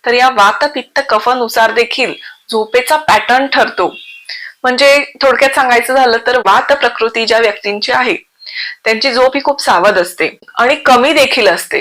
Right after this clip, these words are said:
तसंच यांची झोप अधूनमधून चाळवते, म्हणजे म्हणतो ना आपण, खुट वाजलं तरी हे लगेच उठतात,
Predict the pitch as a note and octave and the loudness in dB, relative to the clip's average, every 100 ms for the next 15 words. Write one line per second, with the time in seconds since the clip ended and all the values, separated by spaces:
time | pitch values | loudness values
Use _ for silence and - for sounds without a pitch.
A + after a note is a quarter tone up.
0 | - B3+ D4 D4 C#4 C4 C#4 B3+ B3 B3 | -2 -2 0 0 -2 0 -4 0 -2 0
1 | A#3 G#3+ B3 B3+ B3 C4 - G3 F3+ F#3 | -2 0 0 0 0 -2 2 4 4 2
2 | E3 D3 - - - G3+ G#3 A3+ A#3+ C#4 | 0 -4 -8 -14 -10 -8 -4 -2 0 0
3 | C#4+ B3+ G#3 A3+ D4 A#3 A#3+ A#3 G3+ G#3+ | 0 -2 -4 -4 -6 -2 2 2 2 0
4 | A3+ A3+ A#3+ A3 G#3 A3 G#3 - F3 | 0 0 0 0 0 0 -2 -2 -2